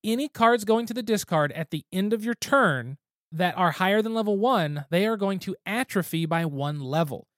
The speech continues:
because those skills that you're trying to develop and you're trying to grow to complete, those skills did not gain, get any focus. You didn't work on them, so you will atrophy in those.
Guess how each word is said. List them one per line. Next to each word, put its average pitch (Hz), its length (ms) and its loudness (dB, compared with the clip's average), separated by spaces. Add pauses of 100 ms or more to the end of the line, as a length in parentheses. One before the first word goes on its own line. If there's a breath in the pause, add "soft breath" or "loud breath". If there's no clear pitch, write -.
(160)
because 151 300 -2
those 185 280 2
skills 233 580 0
that 160 100 -2
you're 160 100 -2
trying 190 400 -4
to 208 100 -8
develop 185 540 2
and 151 120 -6
you're 147 100 -4
trying 180 380 -4
to 185 100 -6
grow 170 360 2
to 165 120 -10
complete, 196 560 -4 (380)
those 196 240 4
skills 220 420 0
did 170 160 -4
not 170 300 -2
gain, 185 400 -4
get 196 220 0
any 170 200 -4
focus. 202 500 0
You 180 80 -2
didn't 175 180 -4
work 208 260 -2
on 160 200 -2
them, 151 220 -2 (280)
so 185 100 -4
you 170 280 0
will 190 280 0
atrophy 170 800 -4
in 143 200 -6
those. 127 540 -6